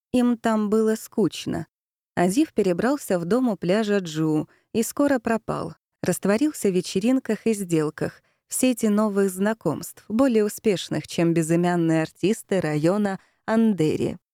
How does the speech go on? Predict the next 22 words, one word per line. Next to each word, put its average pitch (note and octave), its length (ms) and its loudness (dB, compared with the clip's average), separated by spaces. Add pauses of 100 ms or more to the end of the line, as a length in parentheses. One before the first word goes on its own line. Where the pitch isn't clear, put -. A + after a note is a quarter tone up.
(720)
Гаувинт G#3+ 640 2
постоянно G3 800 -2
чувствовал F3+ 640 -2
потерю G#3+ 560 -2
чего-то A3+ 640 -2
важного, E3+ 640 -2 (440)
словно A3 540 2
он A3 160 0
забыл G3 440 0
надеть G#3 500 0
очки, G#3+ 540 0
и E3 60 4
мир G#3 280 2
вокруг F3+ 520 -2 (340)
сделался A3+ 640 0
расплывчатым, G#3+ 1000 -4 (340)
невзрачным. A3+ 840 -2 (460)
Ему F#3+ 240 2
все G3 240 0
чудилось, F#3+ 560 0
будто F3 360 -4
что-то - 640 -2